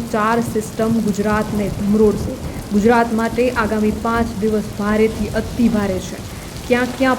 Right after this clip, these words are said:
પડશે અત્યંત ભારે વરસાદ, એ જાણવું ખૂબ મહત્વનું છે. તો ચાલો વાત કરીએ આગામી પાંચ દિવસની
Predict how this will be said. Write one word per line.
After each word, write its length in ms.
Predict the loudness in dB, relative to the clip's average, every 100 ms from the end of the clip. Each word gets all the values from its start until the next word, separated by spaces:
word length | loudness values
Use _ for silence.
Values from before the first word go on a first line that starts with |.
| 2
પડશે 320 | 0 2 2
અત્યંત 540 | 2 -2 0 0 2
ભારે 400 | 0 0 0 2
વરસાદ, 520 | 4 2 0 0 0 0
એ 160 | -2
જાણવું 680 | 0 0 2 2 0 -2 0
ખૂબ 140 | 0 2
મહત્વનું 520 | 0 0 -2 -4 -6
છે. 240 | -8 -8 -10
તો 60 | -6
ચાલો 260 | -2 2 2
વાત 160 | 2 0
કરીએ 240 | -2 2 2
આગામી 340 | 2 0 -2 -2
પાંચ 200 | -2 -2 -2
દિવસની 500 | -2 -2 -2 -2 -2